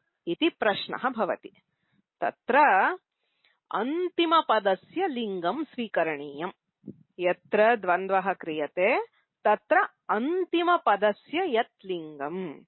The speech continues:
So, रामकृष्ण, तत्र कृष्ण इत्यस्य पुल्लिङ्गम्, अतः रामकृष्ण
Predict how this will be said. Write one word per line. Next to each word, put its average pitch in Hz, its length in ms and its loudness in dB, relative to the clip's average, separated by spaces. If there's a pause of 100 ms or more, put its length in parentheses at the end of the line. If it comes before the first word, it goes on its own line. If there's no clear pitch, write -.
(460)
So, 262 100 4
रामकृष्ण, 226 1160 2 (280)
तत्र 214 300 0
कृष्ण 247 520 -4
इत्यस्य 247 720 0
पुल्लिङ्गम्, 202 720 -2 (480)
अतः 254 460 4
रामकृष्ण 226 1080 2